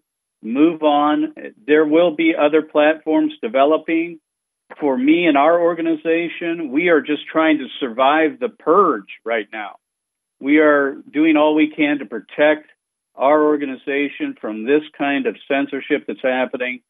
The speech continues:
And once we hopefully survive that, then we're going to come out on the other side,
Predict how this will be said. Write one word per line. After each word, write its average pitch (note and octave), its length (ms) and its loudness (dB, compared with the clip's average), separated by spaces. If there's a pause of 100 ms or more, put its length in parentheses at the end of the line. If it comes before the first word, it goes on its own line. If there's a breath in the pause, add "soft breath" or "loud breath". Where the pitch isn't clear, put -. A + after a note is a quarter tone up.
(520)
And A#2+ 460 0
once D3+ 300 2
we C3+ 300 4
hopefully D#3 380 2 (100)
survive D3 440 2
that, A#2+ 280 2
then A#2+ 120 -8
we're B2+ 120 -4
going C3+ 340 -4
to A#2+ 80 -6
come C#3 220 -6
out C#3 160 -2
on B2+ 120 -6
the B2 120 -6
other B2 260 -4
side, C3 480 -2